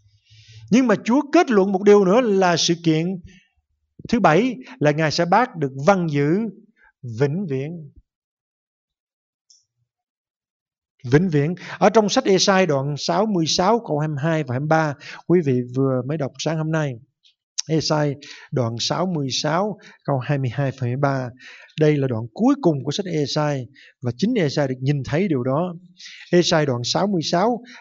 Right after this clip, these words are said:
câu hai mươi hai và câu hai mươi ba. Đức Giê-hô phán: "Vì trời mới và đất mới mà ta hầu dựng sẽ cứ còn trước mặt ta thế nào thì dòng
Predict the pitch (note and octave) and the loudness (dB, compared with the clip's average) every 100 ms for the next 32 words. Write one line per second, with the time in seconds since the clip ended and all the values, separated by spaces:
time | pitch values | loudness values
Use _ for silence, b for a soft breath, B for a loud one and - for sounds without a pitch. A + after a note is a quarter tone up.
0 | - C#3 A#2+ D3+ C#3 C3+ A#2 C#3+ C3 B2 | -4 -4 -2 -4 -2 -4 -4 -4 -6 -8
1 | B2+ B _ A#2+ B2 B2 C3 B2+ A#2+ C3+ | -14 B _ -6 -4 -4 -4 -4 -2 -2
2 | A#2+ G2+ - _ B B - A3 G3 F3 | -2 -6 -16 _ B B 0 0 2 2
3 | E3 F3+ G3 B3 D#3+ C#3 E3+ E3 E3 E3+ | 2 2 2 0 -2 4 4 4 4 4
4 | D#3 D#3 F#3+ C#4+ A#3 D3+ C#3+ C3+ D3 F#3+ | 4 4 4 2 2 0 2 0 -2 -4
5 | F3+ F3 A3 A#3+ D3 - E3+ D#3+ D3 C#3 | 0 0 0 0 -4 -4 -2 -2 -2 -2
6 | C3 C3+ D3+ B B B - D3+ E3+ G#3+ | 0 -2 -4 B B B -2 0 2 0
7 | B3 - E3 D#3 - C#4 D4 D#3+ D#3 G3 | 0 4 4 4 2 2 2 -2 0 0
8 | F#3 G#3+ E3+ D3+ C3+ - D3+ C3+ E3 F3 | 2 0 2 2 -2 -2 -6 2 4 4